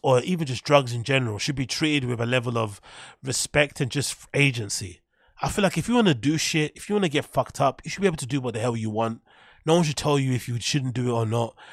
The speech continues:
and it should just go from there. And if you end up falling on the wrong side of the tracks, it is what it is. If you're one of the donuts ends up overdosing on a vape, if you end up one, if you're one of the donuts ends up being in the wheelchair because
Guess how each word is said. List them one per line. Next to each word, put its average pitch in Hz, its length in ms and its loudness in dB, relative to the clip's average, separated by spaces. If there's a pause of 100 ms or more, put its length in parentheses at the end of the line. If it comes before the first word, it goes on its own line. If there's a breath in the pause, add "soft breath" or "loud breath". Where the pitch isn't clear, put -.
(260 loud breath)
and 123 380 0
it 135 100 -6
should 143 140 -2
just 156 120 0
go 135 160 4
from 117 220 -2
there. 117 300 2 (200)
And 156 140 2
if 156 140 0
you 165 80 6
end 180 160 4
up 160 260 0
falling 160 320 2
on 147 120 2
the 127 80 0
wrong 135 180 0
side 143 220 2
of 127 40 -4
the 120 80 -10
tracks, - 480 -2 (500 soft breath)
it 165 140 6
is 156 160 4
what 147 140 2
it 143 100 2
is. 143 380 -2 (340)
If - 140 -4
you're 170 80 2
one 175 100 4
of 170 40 0
the 156 60 4
donuts 143 440 4
ends 139 160 0
up - 180 -4
overdosing 135 640 0
on 127 100 -2
a 117 60 -4
vape, 123 300 -2 (340 loud breath)
if 127 140 -6
you 156 40 4
end 160 120 4
up 143 80 4
one, 139 180 2
if 143 100 -4
you're 175 100 4
one 165 180 4
of 147 40 2
the - 0 -
donuts 143 380 2
ends 135 220 0
up - 140 -4 (100)
being 139 160 -2
in 135 80 0
the 123 100 -4
wheelchair 131 460 -2
because 120 340 -6